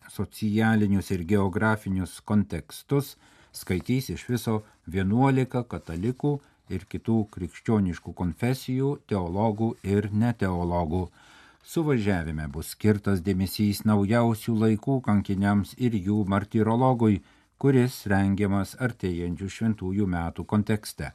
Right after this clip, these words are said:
Popiežiaus sudarytos naujųjų kankinių tikėjimo liudytojų komisijos vicepirmininkas istorikas Andrea Riccardi suvažiavime kalbės apie kankinystę katalikų bažnyčios gyvenime.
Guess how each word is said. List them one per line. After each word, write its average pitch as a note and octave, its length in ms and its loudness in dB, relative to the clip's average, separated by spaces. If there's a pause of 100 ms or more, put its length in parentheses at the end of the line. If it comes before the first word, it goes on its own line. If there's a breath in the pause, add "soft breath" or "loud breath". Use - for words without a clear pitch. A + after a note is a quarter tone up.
(760 soft breath)
Popiežiaus F#2+ 560 0
sudarytos F#2 680 -4
naujųjų G2 540 2
kankinių F#2 540 -2
tikėjimo G2+ 640 0
liudytojų F#2+ 720 2
komisijos G2 680 2
vicepirmininkas G#2 920 2
istorikas F2+ 640 -4
Andrea F#2 480 2
Riccardi G#2+ 640 0 (260 soft breath)
suvažiavime G2+ 880 0
kalbės G2 520 -2 (380 soft breath)
apie G#2 240 -2
kankinystę A2+ 800 0 (500 soft breath)
katalikų G2+ 600 -2
bažnyčios F2 600 -4
gyvenime. D#2+ 600 -8